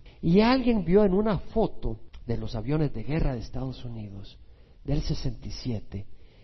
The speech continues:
que había una luna roja. Y vi la foto. Existe un fenómeno que se llama blood moon,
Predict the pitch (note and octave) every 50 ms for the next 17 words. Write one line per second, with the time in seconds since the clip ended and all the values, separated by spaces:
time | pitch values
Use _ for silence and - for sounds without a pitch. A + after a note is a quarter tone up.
0 | - - - - C#3+ B2+ C3+ D#3 D#3 D#3 E3+ D#3+ C#3 C3 B2 B2+ C3+ D3 C3+ B2
1 | A#2+ A2+ - D#3+ F3 D#3 G#2 G#2 - - - - - - - - - - C3+ C#3
2 | C#3 E3 G3 G3 F#3+ D#3+ - A#3 G3 - - - - - - - - - _ _
3 | _ _ _ _ _ _ _ _ - _ _ - - - C#3+ - - G#3+ G#3 -
4 | A#3 G3+ - F#3+ F3+ E3 F3 F3+ F#3+ F#3 F3 - D3+ C3 - D#3+ D3+ D3 D3 C#3
5 | C3 - - D3 E3+ E3+ D#3 C#3 B2+ A#2 A2 G2+ G#2 G#2+